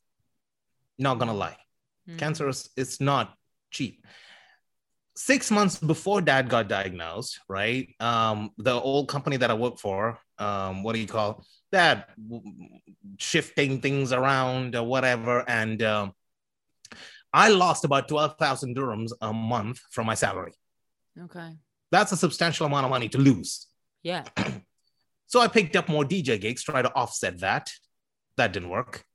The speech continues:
Speaker 1: I mean, it worked for a bit, but it wasn't anywhere close to that. So I was digging into my savings just so we can have an apartment going and everything else is paid for, like the utilities and the internet and all that.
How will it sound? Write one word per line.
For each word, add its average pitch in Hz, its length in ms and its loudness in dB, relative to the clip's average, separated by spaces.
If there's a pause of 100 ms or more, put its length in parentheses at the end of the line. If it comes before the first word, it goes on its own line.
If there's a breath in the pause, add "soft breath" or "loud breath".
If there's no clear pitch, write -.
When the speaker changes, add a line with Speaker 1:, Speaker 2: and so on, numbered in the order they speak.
Speaker 1:
I 147 40 4
mean, 151 200 6
it 156 100 8
worked 143 340 4
for 113 140 -4
a 104 60 -2
bit, 113 180 0
but 127 120 0
it 123 40 -8
wasn't 113 400 -2 (140)
anywhere 101 320 -2
close 127 300 -2
to 98 80 -6
that. 98 240 -4 (360 loud breath)
So 247 100 4
I 226 60 8
was 170 80 8
digging 170 240 6
into 139 140 0
my 151 160 2
savings 107 480 -4 (280)
just 135 280 -2
so 131 180 4
we 120 140 0
can 117 160 0
have 123 160 2
an 120 80 2
apartment 117 420 -2
going 107 360 -4 (340)
and 98 420 -2
everything 110 360 -4
else 104 160 -4
is - 80 -8
paid 170 220 -4
for, 95 160 -6
like 95 200 -4
the 95 200 -2 (280)
utilities 104 800 -6
and 92 160 -8
the 95 40 -6
internet 104 460 -8
and 98 80 -10
all 95 140 -6
that. 92 240 -8